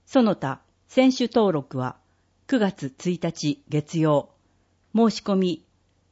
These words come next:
申し込み書を障害学習課または堀之内体育館へ提出。申し込み書は障害学習課にあります。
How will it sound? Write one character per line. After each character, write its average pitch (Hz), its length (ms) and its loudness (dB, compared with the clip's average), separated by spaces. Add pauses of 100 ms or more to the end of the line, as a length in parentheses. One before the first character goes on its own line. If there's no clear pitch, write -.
申 247 160 6
し 262 100 -10
込 254 100 2
み 240 120 4
書 208 200 0
を - 160 -4
障 247 320 4
害 233 160 6
学 214 200 -2
習 196 200 -4
課 170 340 -2 (220)
ま 220 120 -2
た 160 120 2
は 135 240 -2 (220)
堀 202 260 2
之 240 140 4
内 226 240 -4
体 220 200 2
育 208 140 -10
館 147 280 -2
へ 127 200 -4
提 147 140 -2
出。 - 420 -10 (680)
申 247 160 4
し 254 100 -6
込 247 100 2
み 240 100 4
書 196 180 0
は 135 240 -2
障 240 280 4
害 240 140 4
学 208 200 0
習 202 220 -6
課 190 140 -2
に 175 120 4
あ 160 40 2
り 160 100 2
ま 151 160 0
す。 - 240 -20